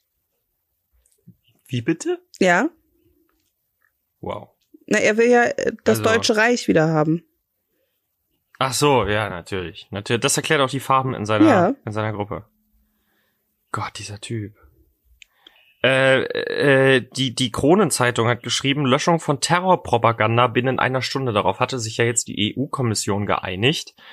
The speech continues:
Speaker 1: Und er schreibt, „Terror, Lügen, Propaganda von A R D, Z D F, Spiegel und Tageszeitung, bleibt dagegen stehen.“
Speaker 2: Ja.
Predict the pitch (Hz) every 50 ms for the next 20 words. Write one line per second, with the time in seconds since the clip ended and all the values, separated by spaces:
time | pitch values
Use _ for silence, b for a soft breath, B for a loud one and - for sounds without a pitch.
0 | B B B B B 117 104 110 113 139 - - 156 135 139 123 - - 156 -
1 | - 202 226 226 226 214 196 202 208 233 240 233 226 190 - - 214 214 - 202
2 | 196 - - 190 220 226 220 220 196 185 196 208 196 180 170 196 196 190 180 180
3 | 175 214 233 214 - - 190 185 180 202 185 165 190 220 - - - - 196 220
4 | 247 220 226 220 208 208 202 - - 202 202 220 208 208 185 - - - - 185
5 | 196 190 - 190 185 175 170 - - 143 139 160 180 - - 165 160 151 156 151
6 | 143 139 139 - - - - 117 117 120 120 107 107 101 90 80 B B B B
7 | B B B 311 302 247 202 185 202 302